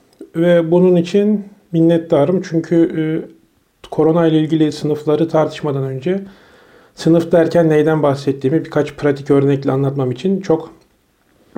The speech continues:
önemli bir, e, fırsat oldu bu.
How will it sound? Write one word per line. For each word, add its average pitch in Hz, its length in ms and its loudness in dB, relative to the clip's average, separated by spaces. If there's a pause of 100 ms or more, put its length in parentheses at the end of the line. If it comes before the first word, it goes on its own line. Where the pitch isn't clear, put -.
(240)
önemli 151 400 0
bir, 175 200 -2 (480)
e, 147 140 -10
fırsat 139 400 -6
oldu 131 220 -2
bu. 277 180 -2